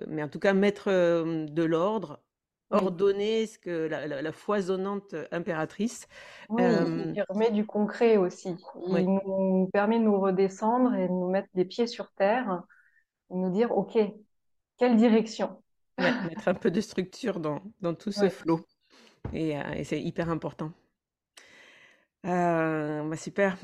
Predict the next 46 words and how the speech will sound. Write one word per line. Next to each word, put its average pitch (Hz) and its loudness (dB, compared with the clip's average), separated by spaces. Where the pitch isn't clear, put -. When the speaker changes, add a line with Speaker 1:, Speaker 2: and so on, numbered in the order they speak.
Speaker 1:
Et 180 -2
donc, 202 2
euh, 180 4
dans 170 -2
cette, 202 -8
dans 185 -4
le, 160 -6
dans 190 -6
le, 147 -4
je 151 -12
vais 156 -2
y 147 -4
arriver, 156 -2
dans 196 4
le 196 4
séminaire 190 4
<laughs> 226 -4
Explore, 202 0
moi, 233 6
j'étais 220 2
partie, 226 0
ça 220 -6
y 185 -4
est, 190 -2
dans 175 -4
mon, - -6
<laughs> - -4
dans 254 2
mon 302 8
tarot. 233 2
<laughs> - -12
Tu 269 -4
m'as 208 -2
lancé, 202 -2
euh, 170 -2
je 170 -4
remets 185 -4
un 180 -6
peu 190 -6
de, 165 -8
d'empereur 190 -8
dans 165 -10
mon, 156 -6
dans 156 -2
mon 175 0
propos. 175 -2